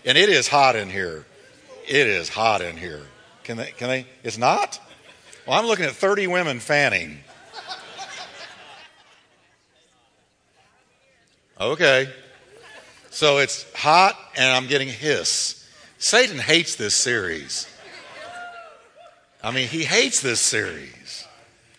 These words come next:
All right. Last time we ended talking about how the Christian is to get dressed in Jesus.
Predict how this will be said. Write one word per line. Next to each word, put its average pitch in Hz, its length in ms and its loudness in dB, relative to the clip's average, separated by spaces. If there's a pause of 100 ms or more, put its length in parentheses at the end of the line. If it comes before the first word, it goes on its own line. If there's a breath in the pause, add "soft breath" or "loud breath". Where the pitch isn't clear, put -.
(420 soft breath)
All 135 140 0
right. 95 220 2 (720 soft breath)
Last 156 320 6
time 151 180 6
we 147 140 2
ended 135 180 2
talking 139 380 2
about 123 180 2
how 127 140 2
the 113 80 -4
Christian 131 420 -4
is 110 140 -8
to 123 80 -10
get 120 340 -2
dressed 147 460 0
in 190 120 -6
Jesus. - 960 -8